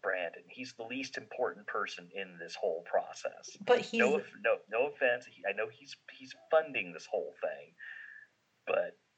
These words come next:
Speaker 1: you know, so was the dude from Jurassic Park, and they didn't focus so much on him. So,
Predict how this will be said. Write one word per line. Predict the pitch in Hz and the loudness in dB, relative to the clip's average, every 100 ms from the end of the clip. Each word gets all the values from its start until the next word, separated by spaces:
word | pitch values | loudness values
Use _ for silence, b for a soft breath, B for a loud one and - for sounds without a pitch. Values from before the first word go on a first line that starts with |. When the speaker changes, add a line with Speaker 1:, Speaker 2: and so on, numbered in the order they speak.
| _ - | _ -10
Speaker 1:
you | 117 | 2
know, | 101 | 4
so | 101 - 127 | 4 4 4
was | 120 117 | 4 -2
the | 113 | -6
dude | 120 117 | -4 -4
from | 117 104 | -8 -2
Jurassic | 110 101 107 - - | 2 2 2 -4 -10
Park, | - 107 90 - | 4 4 4 0
and | 95 | -2
they | |
didn't | 113 117 - | -2 -4 -2
focus | 107 - - - | -2 -2 -6 2
so | 113 98 | 2 4
much | 95 90 | 2 4
on | 95 90 - | 2 2 -2
him. | 92 - - | -10 -10 -12
So, | - 82 | -2 -2